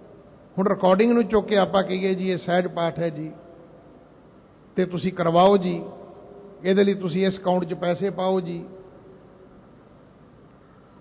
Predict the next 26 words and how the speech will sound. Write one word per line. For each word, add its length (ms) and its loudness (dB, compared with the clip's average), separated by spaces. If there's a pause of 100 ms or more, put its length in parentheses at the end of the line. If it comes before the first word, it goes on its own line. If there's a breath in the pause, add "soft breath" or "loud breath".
(600)
ਸੋ 140 -4
ਇਹ 180 4
ਮਰਿਆਦਾ 480 4
ਦੀ 140 0
ਬੇਨਤੀ 540 -2
ਹੈ, 200 -6 (120)
ਮੈਂ 180 -2
ਸਾਰਿਆਂ 380 2
ਨੂੰ 120 2
ਕੀਤੀ 460 -6
ਹੈ 160 -8 (1800)
ਤੇ 60 -4
ਮੈਨੂੰ 280 -2
ਆਸ 300 4
ਹੈ 60 4
ਕਿ 140 -4
ਇਸ 80 -6
ਚੀਜ਼ 260 -6
ਨੂੰ 160 -2
ਰੋਕਿਆ 320 -2
ਜਾਏਗਾ। 520 -6 (1400)
ਕਿਸੇ 240 6
ਨੇ 120 6
ਆਪਣੇ 320 4
ਤਰੀਕੇ 400 -4
ਨਾਲ 440 -2